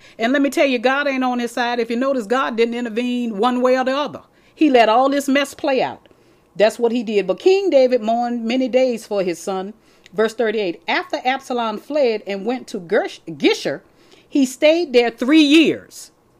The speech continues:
Verse thirty-nine, and King David longed to go to Absalom, for he was consoled concerning Amnon's death. Now,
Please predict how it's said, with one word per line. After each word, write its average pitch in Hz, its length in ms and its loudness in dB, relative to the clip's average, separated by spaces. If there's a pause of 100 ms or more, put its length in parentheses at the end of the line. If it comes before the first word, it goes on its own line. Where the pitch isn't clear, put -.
(240)
Verse 226 220 2
thirty-nine, 240 480 -2
and 190 120 -4
King 403 300 -2
David 269 320 4
longed 262 400 -2
to 240 80 -2
go 240 260 0
to 226 220 -6
Absalom, 156 600 -6 (260)
for 247 180 0
he 320 220 4
was 233 260 0
consoled 269 720 -2
concerning 214 800 -8
Amnon's 208 680 -4
death. 190 460 -4 (540)
Now, 220 460 0